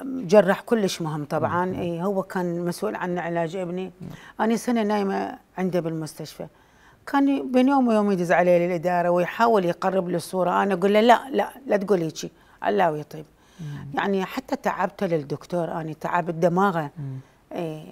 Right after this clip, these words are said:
Speaker 1: وبعدين هي يعني تبقى هي إرادة الله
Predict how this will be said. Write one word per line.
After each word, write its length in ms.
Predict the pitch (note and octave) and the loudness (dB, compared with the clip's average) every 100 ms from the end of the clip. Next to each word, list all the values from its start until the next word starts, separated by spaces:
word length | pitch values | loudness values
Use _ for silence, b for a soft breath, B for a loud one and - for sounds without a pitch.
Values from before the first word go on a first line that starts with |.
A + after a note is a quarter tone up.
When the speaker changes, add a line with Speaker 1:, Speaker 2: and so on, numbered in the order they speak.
| - - | -18 -18
Speaker 1:
وبعدين 720 | - A#1+ - - G#3+ F#3+ G3 | -16 -14 -12 -12 -10 -10 -8
هي 120 | G3+ G3+ F#3 F3+ F#3 | -8 -6 -6 -8 -10
يعني 220 | G3 G3 | -10 -10
تبقى 320 | F#3 F#3+ - F3 | -8 -8 -4 -2
هي 220 | F3 F3+ | 0 0
إرادة 420 | F3 E3+ E3 - | 0 -2 -4 -6
الله 460 | G3+ F3+ F3+ F3 | -6 -6 -6 -8